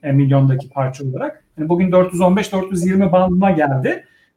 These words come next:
Ee, işte bin sekiz yüz ellilere göre, dediğim gibi, yine Endüstri bir sıfıra göre artık dünya bir derece yukarıda.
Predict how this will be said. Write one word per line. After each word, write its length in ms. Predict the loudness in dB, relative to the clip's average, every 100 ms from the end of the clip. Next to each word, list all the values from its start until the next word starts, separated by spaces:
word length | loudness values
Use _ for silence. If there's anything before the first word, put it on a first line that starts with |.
| _
Ee, 600 | 0 0 0 -4 -6 -8
işte 340 | -12 -6 -4 -2
bin 100 | -2
sekiz 240 | -2 -4
yüz 140 | -2
ellilere 340 | 0 0 2 2
göre, 180 | 2 0
dediğim 220 | -2 -2
gibi, 140 | -2
yine 140 | -2 -2
Endüstri 380 | -6 -8 -10
bir 80 | -8
sıfıra 280 | -10 -10 -8
göre 180 | -4 -2
artık 280 | -2 -4 -6
dünya 340 | -2 -2 0
bir 160 | 0 2
derece 560 | -2 -2 -2 -2 -4 -8
yukarıda. 720 | -10 -4 -4 -4 -8 -10